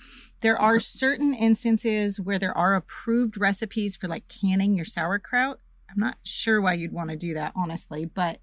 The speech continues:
Speaker 1: th-, it's out there. I mean, make it shelf stable, I suppose.
Speaker 2: Mm.
Speaker 1: Um, but to my knowledge, fermented tomatoes has never been tested or approved.
Speaker 2: So, being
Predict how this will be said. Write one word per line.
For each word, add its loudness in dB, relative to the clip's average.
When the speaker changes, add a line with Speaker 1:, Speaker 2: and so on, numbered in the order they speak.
Speaker 1:
th-, -4
it's 0
out 0
there. -2
I -2
mean, -4
make 0
it -4
shelf -4
stable, -6
I -6
suppose. -10
Speaker 2:
Mm. -2
Speaker 1:
Um, 4
but 4
to 0
my 4
knowledge, 2
fermented 0
tomatoes -6
has -8
never -2
been -6
tested -10
or -8
approved. -14
Speaker 2:
So, 0
being -2